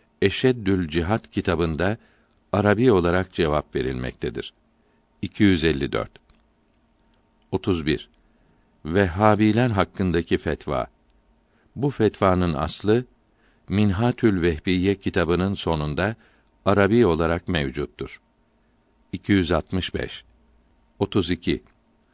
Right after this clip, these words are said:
Cevab-ı Nu'man adındaki Vehhabi kitabına mektubattan cevap verildi. Mevlid kıssası ve Delailül Hayrat okumanın meşru olduğu ispat edildi.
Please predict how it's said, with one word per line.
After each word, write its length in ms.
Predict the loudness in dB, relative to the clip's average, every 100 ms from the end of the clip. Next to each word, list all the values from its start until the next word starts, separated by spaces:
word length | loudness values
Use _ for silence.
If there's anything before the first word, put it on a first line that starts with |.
| _ _ -4
Cevab-ı 600 | 2 2 4 2 2 2
Nu'man 440 | 2 2 2 0
adındaki 640 | -2 -2 -2 0 -2 -2 -2
Vehhabi 640 | -2 0 0 2 0 -2
kitabına 540 | -2 0 0 0 0 -4 _ _ _ _ -4
mektubattan 920 | -2 0 0 2 2 0 0 0 0
cevap 440 | 0 0 -2 -2 -4
verildi. 440 | -4 -4 -8 -12 _ _ _ _ _ _ _ _ _ -6
Mevlid 460 | 2 4 4 2 0
kıssası 760 | -2 -2 -2 -4 -2 -2 -2 -6 _ _ _ -4
ve 280 | -2 0 2
Delailül 680 | 2 4 4 2 2 -2
Hayrat 460 | -2 0 0 0 -2
okumanın 520 | -6 -4 -2 0 0
meşru 440 | 0 -2 -2 0 2
olduğu 520 | 2 2 0 0 0 -6
ispat 480 | -6 -2 -2 -2
edildi. 440 | -6 -6 -8 -8